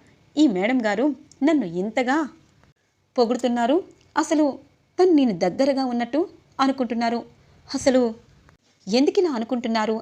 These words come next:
అనుకొని ఇక ఆటోలో, "మేడం గారు, ఆటోలో కూర్చోండి" అని అంటారు. "రిషి సార్, ఆటోలోనా? నో, నో, నేను Uber బుక్ చేస్తాను. Uber-లో వెళ్దాము. మీ కారు అక్కడ ఉంది. ఇంకా మీరు ఆటో ఏంటి? వద్దు రిషి సార్, ఇలా అయితే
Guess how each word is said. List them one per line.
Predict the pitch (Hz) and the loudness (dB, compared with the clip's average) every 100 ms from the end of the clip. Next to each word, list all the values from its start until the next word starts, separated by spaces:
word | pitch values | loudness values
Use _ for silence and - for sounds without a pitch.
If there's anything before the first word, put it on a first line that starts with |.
| - | -6
అనుకొని | - 202 190 196 233 254 _ | -4 -2 0 -2 -4 -8 _
ఇక | 311 330 | -2 0
ఆటోలో, | 202 220 277 226 220 254 - _ | -2 -2 0 0 -2 -4 -12 _
"మేడం | 214 214 247 | 0 0 2
గారు, | 247 247 240 _ _ - | 0 -2 -6 _ _ -6
ఆటోలో | 214 226 277 | -2 2 2
కూర్చోండి" | 262 226 - 226 226 220 | 2 -4 -2 0 0 -2
అని | 214 | -4
అంటారు. | 220 214 220 226 - _ _ _ | -4 -2 -2 -2 -6 _ _ _
"రిషి | 240 240 | -2 0
సార్, | 240 254 349 - _ _ - | 2 2 2 -4 _ _ 2
ఆటోలోనా? | 247 294 330 262 254 240 - _ 214 | 2 4 4 4 0 -4 -14 _ -2
నో, | 240 | 0
నో, | 247 247 - - _ - | 2 -2 -6 -20 _ -4
నేను | 240 214 185 | 0 0 0
Uber | 240 311 | 2 2
బుక్ | 220 - | 0 -2
చేస్తాను. | 247 247 233 240 - _ _ - | 0 2 0 -2 -8 _ _ 0
Uber-లో | 330 370 320 | 2 4 4
వెళ్దాము. | 226 208 240 240 233 - _ | 4 2 2 0 -4 -10 _
మీ | 220 220 | -4 -4
కారు | 190 185 262 | -2 0 2
అక్కడ | 254 240 | 2 0
ఉంది. | 226 226 226 - _ _ | 0 0 -2 -6 _ _
ఇంకా | 208 196 254 | -4 0 2
మీరు | 262 254 | 4 2
ఆటో | 220 240 | 0 2
ఏంటి? | 254 233 226 233 - _ _ 190 | 2 0 -2 -4 -6 _ _ -2
వద్దు | 214 320 | 2 2
రిషి | 277 247 | 0 -2
సార్, | - 220 220 - _ - | 0 0 0 -10 _ -2
ఇలా | 202 180 | 0 0
అయితే | 190 240 233 | 2 0 0